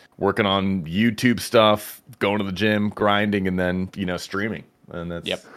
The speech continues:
Speaker 1: kinda been it.
Speaker 2: One th-, one thing I'm breaking free from, slowly but surely, is I feel like I've always sort of been, uh, a, uh, like, I, I hate to use this term,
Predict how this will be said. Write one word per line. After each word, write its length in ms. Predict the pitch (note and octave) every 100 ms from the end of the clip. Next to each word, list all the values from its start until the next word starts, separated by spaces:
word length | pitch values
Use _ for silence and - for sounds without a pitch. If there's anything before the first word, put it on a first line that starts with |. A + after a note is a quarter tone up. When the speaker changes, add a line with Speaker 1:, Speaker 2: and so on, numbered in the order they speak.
| - _ _ -
Speaker 1:
kinda 200 | G#2+ G2+
been 160 | G2
it. 160 | A2 - _ _
Speaker 2:
One 280 | - A#2 C#3 D#3+
th-, 100 | - -
one 220 | B2+ D#3+
thing 220 | F3+ F3 C3
I'm 240 | C3 A2+
breaking 720 | G#2+ A2 A2+ A#2 G#2 G#2 G2 - _ _
free 420 | - - A2 G#2 A2+
from, 460 | A#2+ A#2 A#2 B2
slowly 440 | - B2 A2 A2 A2
but 160 | G#2+
surely, 540 | - G#2+ A2 A#2 B2 - _ -
is 580 | G#2 G2 G2 F2+ - - _ _ _ _ _ _ _ _ _
I 100 | -
feel 120 | G#3 C#4+
like 140 | G3
I've 140 | A#2
always 320 | G#2+ A2 A2+ -
sort 340 | - A2+ A2
of 140 | G#2
been, 400 | A#2+ A#2 A2+ A2
uh, 420 | G#2+ G#2+ G#2 G#2 G#2+ - -
a, 140 | G2+ - - - - C5 C5+ C5+ C5 -
uh, 180 | F2+ G2+
like, 140 | D3+
I, 120 | A#2 -
I 40 | C3
hate 520 | A#2 - D#3 D3+ D3+
to 80 | E3
use 240 | D3+ D#3
this 180 | C#3+ D3+
term, 500 | - D3 D3+ D#3+ D#3